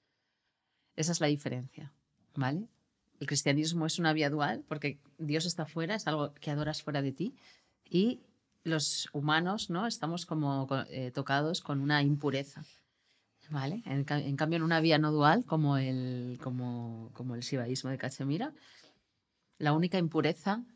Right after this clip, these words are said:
es un malentendido. Pero en el momento que deshaces el malentendido, la, te das cuenta que no, nunca hubo esa impureza. Es lo que no te, lo que no te permite sentirte unida a la totalidad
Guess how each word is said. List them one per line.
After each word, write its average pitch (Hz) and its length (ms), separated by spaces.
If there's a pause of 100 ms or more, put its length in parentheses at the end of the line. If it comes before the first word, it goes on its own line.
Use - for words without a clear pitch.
(180)
es - 120
un 160 80
malentendido. 117 680 (500)
Pero 143 160
en 135 60
el 143 80
momento 156 580
que - 140
deshaces 143 400
el 151 80
malentendido, 139 640 (160)
la, 131 200
te 139 120
das 131 160
cuenta 127 240
que 127 100
no, 131 240
nunca 156 300
hubo 127 200
esa - 120
impureza. - 540 (1160)
Es - 120
lo 139 100
que 135 80
no 127 140
te, 123 420
lo 139 140
que 131 120
no 127 160
te 117 600
permite 143 640 (400)
sentirte 139 680
unida 139 260
a - 20
la 131 100
totalidad 131 600